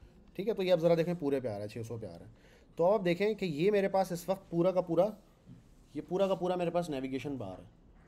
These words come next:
सही है, जिसके अंदर अब पहले दो आइटम थे, अब तीन कर दिए मैंने। YouTube वाला मैं आपको समझा रहा हूँ कि ये दरमियान वाला बनेगा कैसे। अब जब मैं इसको करूँगा ना छोटा,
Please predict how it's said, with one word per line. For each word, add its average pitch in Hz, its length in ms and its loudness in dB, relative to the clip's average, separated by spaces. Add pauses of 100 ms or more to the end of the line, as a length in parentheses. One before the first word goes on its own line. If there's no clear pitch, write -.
(400)
सही 139 200 -10
है, 190 120 -6
जिसके 147 260 -2
अंदर 202 120 4
अब 208 80 6
पहले 180 300 4
दो 170 120 4
आइटम 196 300 4
थे, 240 60 4
अब 233 100 4
तीन 214 240 0
कर 175 120 2
दिए 143 160 0
मैंने। 135 160 0
YouTube 156 340 0
वाला 170 240 4
मैं 160 100 0
आपको 156 180 -2
समझा 127 300 0
रहा 160 80 0
हूँ 185 100 -4
कि 180 60 -6
ये 170 80 -2
दरमियान 127 320 -2
वाला 147 160 0
बनेगा 123 300 -2
कैसे। 87 260 -8 (480)
अब 175 100 -2
जब 226 140 6
मैं 240 120 4
इसको 233 160 0
करूँगा 214 240 4
ना 254 100 4
छोटा, 160 240 2